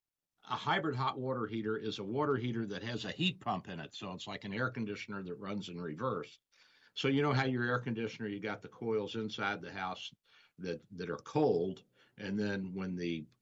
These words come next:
gas expands, it goes outside and it gives off heat into the atmosphere. So if you go out to your outside air conditioner part, there's a fan running, and you'll see, like, little coils going back and forth like a radiator.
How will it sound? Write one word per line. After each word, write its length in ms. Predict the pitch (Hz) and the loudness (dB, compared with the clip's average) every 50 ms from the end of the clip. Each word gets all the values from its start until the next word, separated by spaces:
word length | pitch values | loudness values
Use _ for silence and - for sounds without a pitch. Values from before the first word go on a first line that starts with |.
| _ - | _ -2
gas 400 | 90 87 92 92 90 87 - - | 0 0 2 2 0 -2 -2 -6
expands, 640 | 76 - - - - 98 92 92 90 90 87 82 - | -6 -8 -10 -8 -6 -4 -4 -2 -2 -4 -4 -6 -6
it 100 | 78 - | -8 -8
goes 260 | - 98 90 87 87 | -6 -4 -4 -2 -2
outside 680 | 98 92 98 92 - - - 107 87 85 85 85 82 82 | -2 -2 -2 -2 -2 -2 -2 0 0 2 0 0 -2 -4
and 160 | 80 78 78 | -6 -6 -6
it 140 | 76 78 - | -8 -8 0
gives 240 | 95 101 95 - - | 0 0 0 0 -4
off 260 | 95 82 80 - - - | -2 -2 -2 -4 -6 0
heat 360 | - 185 190 151 147 151 - | 4 4 6 6 4 2 0
into 300 | 104 98 101 92 - 104 | -2 -2 -2 -2 -4 -4
the 160 | 98 135 156 156 | 0 2 2 2
atmosphere. 520 | 135 - 98 82 - - - 87 85 80 | 0 -2 -6 -8 -8 -8 -8 -8 -6 -6
So 160 | - - 92 | -6 -8 -10
if 120 | 87 - 107 | -10 -8 -8
you 60 | 98 | -6
go 120 | 98 98 | -6 -4
out 180 | 95 92 90 - | -4 -6 -8 -8
to 100 | - 95 | -6 -4
your 200 | 85 85 82 - _ - - _ _ - _ _ - | -4 -4 -4 -4 _ -20 -20 _ _ -20 _ _ -2
outside 460 | 101 104 101 101 - - 104 98 95 90 | 0 0 0 0 0 0 0 0 0 0
air 140 | 92 92 | -4 -4
conditioner 480 | - - 92 85 98 98 - - 87 82 | -4 -4 -6 -6 -6 -6 -6 -8 -10 -10
part, 320 | - - 104 98 92 - | -6 -2 0 0 0 0
there's 200 | - 98 87 - | -2 -4 -4 -4
a 60 | 87 87 | -8 -10
fan 320 | - 110 98 92 90 90 | -6 -6 -4 -4 -4 -4
running, 260 | 87 87 90 87 90 | -4 -4 -4 -4 -4
and 140 | 90 87 85 | -4 -4 -4
you'll 140 | 82 80 - | -4 -2 -4
see, 200 | - - 98 87 | -2 -4 -4 -4
like, 320 | 85 80 76 73 - - | -4 -4 -6 -6 -6 -6
little 200 | 101 87 82 78 | -6 -6 -6 -8
coils 420 | - - - 107 98 92 87 78 - | -10 -2 0 0 0 0 -2 -6 -6
going 260 | - 87 87 82 78 | -10 -8 -8 -6 -4
back 200 | 87 87 - - | -4 -6 -6 -8
and 100 | - - | -8 -4
forth 220 | 139 135 110 - | -4 -4 -2 -2
like 140 | 104 90 - | -4 -6 -4
a 40 | 95 | -2
radiator. 600 | 104 123 143 - 131 117 90 76 76 71 65 - | 0 2 2 4 4 4 4 2 2 -2 -6 -10